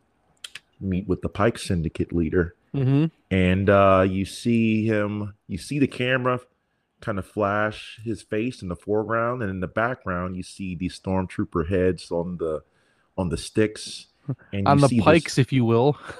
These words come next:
Speaker 2: <laughs>
Speaker 1: Oh, doo-doo-doo-doo-doo-doo. That's right. And you see this lady walking in the background, and when I saw the hair, I'm
Speaker 2: <laughs>
Speaker 1: like,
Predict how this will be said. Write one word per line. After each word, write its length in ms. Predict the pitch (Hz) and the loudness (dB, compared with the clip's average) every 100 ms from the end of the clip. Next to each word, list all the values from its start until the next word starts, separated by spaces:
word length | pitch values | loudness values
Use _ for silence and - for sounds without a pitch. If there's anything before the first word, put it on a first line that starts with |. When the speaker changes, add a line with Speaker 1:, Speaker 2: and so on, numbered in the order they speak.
| - | -4
Speaker 2:
<laughs> 160 | - | 0
Speaker 1:
Oh, 720 | - - 143 170 - 127 107 92 | 0 4 6 6 4 4 6 4
doo-doo-doo-doo-doo-doo. 960 | 156 120 92 107 95 92 82 78 - - - - - - - - - 143 - 143 - - - _ 143 _ - - | 4 4 6 4 2 -2 -6 -6 -8 -10 -10 -10 -10 -8 -6 -6 -6 -10 -6 -8 -8 -10 -10 _ -8 _ -10 -6
That's 260 | - - - | -6 -2 4
right. 320 | 104 117 90 - _ - - _ _ _ _ - - - - | 6 6 2 -8 _ -20 -20 _ _ _ _ -20 -20 -16 -10
And 180 | 107 | -4
you 80 | 104 | -4
see 640 | 101 - 139 135 127 120 113 | -4 -4 0 2 2 2 0
this 300 | 104 98 - | -2 -4 -2
lady 340 | 127 156 139 | -2 0 -2
walking 400 | 95 92 104 107 | -2 -2 -2 -4
in 100 | 98 | -8
the 80 | 95 | -8
background, 800 | 82 127 135 - 95 92 92 95 95 - | -4 -2 -2 -6 -6 -6 -8 -12 -16 -14
and 380 | 98 98 92 92 | -12 -10 -10 -12
when 100 | 98 | -8
I 80 | 101 | -8
saw 320 | - 147 160 | -4 0 2
the 100 | 151 | 0
hair, 540 | 95 143 151 104 90 - _ _ _ _ _ _ | -2 -2 -2 0 -2 -10 _ _ _ _ _ _
I'm 160 | 110 139 | -4 0
Speaker 2:
<laughs> 0 | |
Speaker 1:
like, 380 | 120 82 - | 0 -2 -12